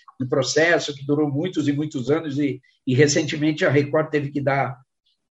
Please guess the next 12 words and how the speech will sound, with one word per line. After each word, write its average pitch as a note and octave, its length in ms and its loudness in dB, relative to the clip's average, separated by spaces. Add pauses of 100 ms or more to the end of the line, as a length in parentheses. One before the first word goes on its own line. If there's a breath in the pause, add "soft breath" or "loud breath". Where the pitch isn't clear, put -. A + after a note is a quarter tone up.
(140)
espaço C#3+ 840 2
a, C3 160 2
a, B2+ 640 -2
a C3 80 0
esses D3 360 2
grupos C#3+ 420 2
religiosos, C3+ 800 0 (420 soft breath)
eles A#3+ 340 8
introduzem D4 920 6
muitos C#4 320 -2
elementos, B3 720 2
né, F#3+ 280 0